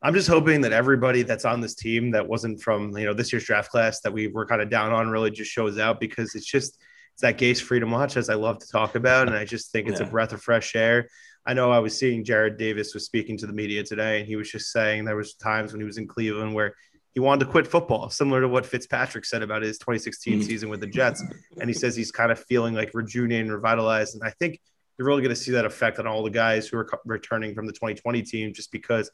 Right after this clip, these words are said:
Speaker 1: it was just, it was hard for them. You know, they were losing, they lost, you know, twelve straight games that, to start the season, which is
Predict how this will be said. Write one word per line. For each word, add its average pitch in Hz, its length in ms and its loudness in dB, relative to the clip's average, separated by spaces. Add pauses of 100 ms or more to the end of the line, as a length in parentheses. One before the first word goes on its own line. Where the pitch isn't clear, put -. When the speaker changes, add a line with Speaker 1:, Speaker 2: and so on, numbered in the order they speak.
(520)
Speaker 1:
it 147 60 0
was 143 120 2
just, - 220 0
it - 420 -10
was - 100 -2
hard 180 220 4
for 127 100 -6
them. 113 200 -2
You 110 60 -2
know, 120 220 6
they 117 100 2
were 110 100 -4
losing, 123 480 -2
they 117 100 -6
lost, 117 500 -2
you 120 100 -2
know, 101 160 -4
twelve 120 240 -2
straight 117 240 0
games 117 440 -2 (380)
that, - 120 -8
to 120 80 -6
start 110 260 0
the 113 60 -8
season, 117 420 0
which - 500 -4
is - 200 -12